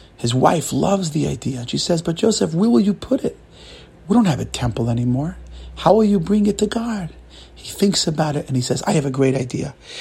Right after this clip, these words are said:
In the synagogue, there's the Holy Ark. The Holy Ark is the most sacred part of the entire temple. I will take the ark, the Torah, the, the challah, the loaf of bread, and put it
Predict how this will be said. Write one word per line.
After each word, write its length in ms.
In 80
the 100
synagogue, 440
there's 120
the 100
Holy 320
Ark. 360
The 120
Holy 280
Ark 180
is 100
the 60
most 200
sacred 340
part 220
of 100
the 80
entire 320
temple. 460
I 200
will 420
take 280
the 140
ark, 320
the 80
Torah, 320
the, 160
the 160
challah, 500
the 100
loaf 300
of 140
bread, 220
and 120
put 160
it 100